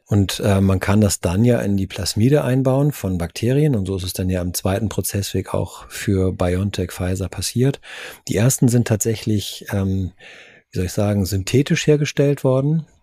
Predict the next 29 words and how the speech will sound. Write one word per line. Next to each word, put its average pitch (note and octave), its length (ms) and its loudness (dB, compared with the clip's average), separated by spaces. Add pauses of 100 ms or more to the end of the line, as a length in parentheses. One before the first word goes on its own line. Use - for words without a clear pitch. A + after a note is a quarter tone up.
(180)
Und G#2 640 -2 (160)
die G#2+ 320 0
sind A2+ 300 0
auch G2 220 -2
mit A2 180 2
in G#2 100 2
die F#2+ 140 0
erste F#2+ 340 -4
Studiensituation B2+ 1300 2
geflossen, G2+ 460 -2
in F#2 140 -4
die F2 140 -4
Einführungsstudie, G2+ 1000 -2 (600)
Zulassungsstudie G2 960 0
von F2 200 -8
Pfizer. A2+ 500 -2 (920)
Und A2 360 2
der G2+ 120 2
zweite E3+ 360 2
Prozess - 800 -4 (100)
ist A#2 360 0
dann A2+ 200 2
auf A2 200 -4
die A#2+ 160 -2
E. A#2+ 40 -4
colis A2+ 680 0
übergesiedelt. F2+ 800 0
Das - 160 -6
heißt, - 420 -2